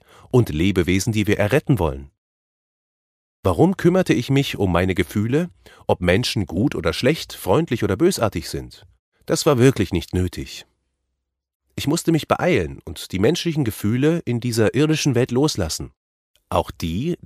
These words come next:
die mich dazu veranlassten, jemanden als gut oder schlecht zu betrachten oder jemanden zu mögen oder nicht zu mögen.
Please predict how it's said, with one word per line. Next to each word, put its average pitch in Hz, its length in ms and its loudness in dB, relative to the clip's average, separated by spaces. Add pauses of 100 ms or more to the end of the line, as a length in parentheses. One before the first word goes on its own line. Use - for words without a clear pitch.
die 98 120 0
mich 90 120 0
dazu 92 260 0
veranlassten, 113 840 0
jemanden 135 480 0
als - 240 -4
gut 139 260 -4
oder - 160 0
schlecht - 360 -4
zu 113 100 -2
betrachten 101 600 0 (320)
oder 175 260 2
jemanden 139 360 2
zu 135 140 0
mögen 143 380 0
oder 107 160 2
nicht 156 220 -2
zu 90 120 -4
mögen. 80 400 -2